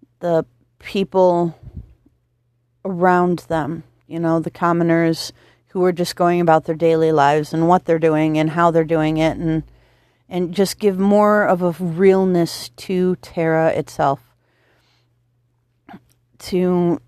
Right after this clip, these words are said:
transition better. Um, and with the holidays coming, I also am once again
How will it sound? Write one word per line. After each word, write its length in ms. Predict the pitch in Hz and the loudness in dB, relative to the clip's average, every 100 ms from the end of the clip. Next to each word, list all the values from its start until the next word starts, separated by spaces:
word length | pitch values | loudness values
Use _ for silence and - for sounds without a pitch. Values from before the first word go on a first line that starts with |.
| _ _ _ _ | _ _ _ _
transition 760 | 220 208 196 180 175 175 165 | -2 0 2 0 0 0 0
better. 420 | 156 160 160 156 - - | 2 2 2 -2 -8 -20
Um, 420 | - - - 185 156 - - - - - - - _ _ _ _ _ _ _ _ _ _ _ _ _ _ _ _ _ _ - | -14 -12 -8 -10 -12 -18 -20 -16 -16 -16 -20 -20 _ _ _ _ _ _ _ _ _ _ _ _ _ _ _ _ _ _ -10
and 420 | 175 170 170 170 | -2 0 2 0
with 240 | 170 196 - | 2 0 0
the 80 | 185 | 4
holidays 520 | 180 180 165 170 - | 4 4 4 0 0
coming, 500 | 175 165 165 170 170 - | -2 0 2 0 -2 0
I 140 | 165 | 2
also 680 | 160 160 - 180 170 175 170 - | 2 0 2 2 4 2 -2 -4
am 160 | 185 | 0
once 240 | 170 165 - | 0 0 -4
again 560 | 165 165 160 160 160 | -2 0 2 0 -2